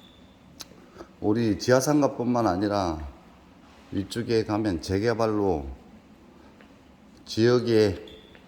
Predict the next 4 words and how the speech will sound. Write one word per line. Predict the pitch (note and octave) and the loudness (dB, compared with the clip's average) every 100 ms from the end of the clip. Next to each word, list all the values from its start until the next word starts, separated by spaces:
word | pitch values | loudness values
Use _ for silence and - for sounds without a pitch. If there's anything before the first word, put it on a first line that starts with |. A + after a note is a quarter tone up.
| - - - - | -20 -20 -20 -2
브랜드 | G2+ A2 A2+ G#2+ | 2 4 4 0
가치는 | E2 E2 B2+ A#2+ | -2 -4 -2 0
높아질지 | A#2+ A2 A#2 G2 G2+ - | 0 0 -2 -2 -4 -2
모르지만은, | G2+ D#2+ D#2+ D#2+ F2+ F#2 F2 D2+ C2 | -2 -2 -4 -2 -2 0 -2 -4 -8